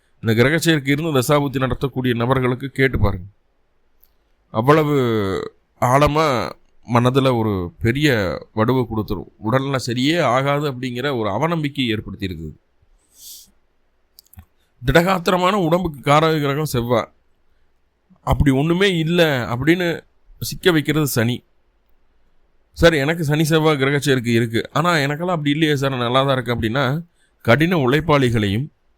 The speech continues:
இயந்திரம் சம்பந்தமான வே-, தொழில் செய்யக்கூடிய நபர்களையும், அதே நேரத்துல மருத்துவம், அதாவது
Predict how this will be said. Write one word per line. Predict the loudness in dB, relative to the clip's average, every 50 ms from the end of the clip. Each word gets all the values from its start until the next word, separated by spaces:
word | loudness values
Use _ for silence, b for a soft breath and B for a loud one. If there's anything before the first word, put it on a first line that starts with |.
| _ _ _ _ _ _ _ _ _ _ _ _ _ _ _ _ _ -2
இயந்திரம் | 2 4 4 4 4 2 2 2 2
சம்பந்தமான | 2 2 2 2 2 0 0 0 0 2
வே-, | 2 2 2 0 2
தொழில் | 0 0 2 2 0
செய்யக்கூடிய | 0 0 0 0 0 0 0 0 0
நபர்களையும், | 0 0 0 0 0 0 -2 -2 -2 -4 -6 -8 -10 _ _ _ _ _ _ _ -4
அதே | -2 2 2 4 4
நேரத்துல | 2 2 0 0 0 0 2 2 2 2 2 0 -2 -4 -8 _ _ _ _ _ B B B B B B B B B _ -6
மருத்துவம், | 0 2 4 4 2 2 2 2 2 2 0
அதாவது | 0 0 2 2 2 2